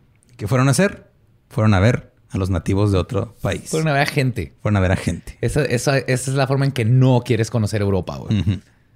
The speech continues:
Speaker 1: Todos los nativos de Colón fallecieron a los seis meses. Colón secuestraba nativos en todos sus viajes. En su segundo viaje, de los cinco que se llevó, solo dos llegaron vivos a España.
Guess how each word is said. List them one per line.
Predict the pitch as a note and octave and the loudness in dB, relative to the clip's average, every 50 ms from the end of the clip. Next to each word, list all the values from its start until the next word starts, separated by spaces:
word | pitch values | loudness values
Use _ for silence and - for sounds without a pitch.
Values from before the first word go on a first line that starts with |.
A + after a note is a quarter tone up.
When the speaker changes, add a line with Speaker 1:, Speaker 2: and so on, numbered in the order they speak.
| _ _ _ _ _ _ _ _ _ _ - - - | _ _ _ _ _ _ _ _ _ _ -20 -10 -2
Speaker 1:
Todos | - C#3+ D3+ E3+ D3+ | 0 2 2 4 4
los | E3 E3+ | 4 4
nativos | D#3+ D#3+ D3 D#3+ D#3 D#3+ D#3 C#3 | 4 4 4 4 4 4 6 4
de | D3 C3 | 2 2
Colón | - C#3+ A#2 A#2+ B2 B2+ | 2 4 4 6 4 4
fallecieron | - B2+ A2+ A#2 A#2+ - - A#2+ G#2+ A2 | 2 2 4 4 2 4 4 4 4 4
a | G#2+ G#2 | 4 4
los | F#2+ F2+ | 2 2
seis | - - F2+ F2 - - | 0 0 0 0 0 2
meses. | A2+ C3+ B2+ - A2 G2 - - - - _ _ _ _ _ _ _ - - - | 2 2 2 2 0 -4 -6 -8 -10 -14 _ _ _ _ _ _ _ -20 -8 -2
Colón | - A2 A2 A2+ G#2+ | 2 4 6 6 6
secuestraba | - B2+ - A2+ G#2 - - G#2+ G#2 G#2+ | 4 4 4 2 2 2 2 2 4 4
nativos | G#2 G#2 F#2+ - G2+ G#2 F#2+ - | 2 2 2 4 2 2 4 4
en | G#2 F#2+ - | 2 2 2
todos | - E3 F#3 F3 C3+ | 2 4 4 4 4
sus | C#3 C3 A2 | 4 4 4
viajes. | A2+ G#2 F#2 - - D3+ F3+ - - - - _ _ - - - - _ | 4 2 2 0 0 -2 -4 -4 -8 -14 -18 _ _ -20 -20 -20 -20 _
En | - A#2 A2+ | -2 0 2
su | A2+ A#2 | 2 4
segundo | - B2 A2+ C#3 D3 C#3+ D3 | 4 4 4 4 4 4 4
viaje, | C#3+ C#3+ C#3+ C3 - C3+ | 4 4 2 2 2 2
de | C3+ C3+ A#2 | 2 2 2
los | G#2 - | 0 0
cinco | - - - - - - B2+ A#2 - C3 A#2+ | -2 -6 -6 -6 0 2 4 4 4 4 2
que | C#3 A#2+ | 2 2
se | - C3+ | 2 4
llevó, | A#2+ A#2 G#2+ G#2+ B2 C3+ | 4 4 4 4 4 2
solo | B2+ - B2 G#2+ G2+ G2+ G2+ G2 G2 A#2 A#2+ | 4 2 2 2 4 2 2 2 0 -4 -4
dos | A2+ G#2 G2 G2 G2 F#2 | -4 -2 0 0 2 2
llegaron | G2+ F#2+ F2+ F2+ F2+ | 2 2 2 2 2
vivos | F2+ F#2 F2 E2+ - | 2 2 2 2 0
a | G#2 | -2
España. | G2 - D3 C#3+ C#3+ C#3 D3+ F3 | 0 2 2 4 4 4 2 0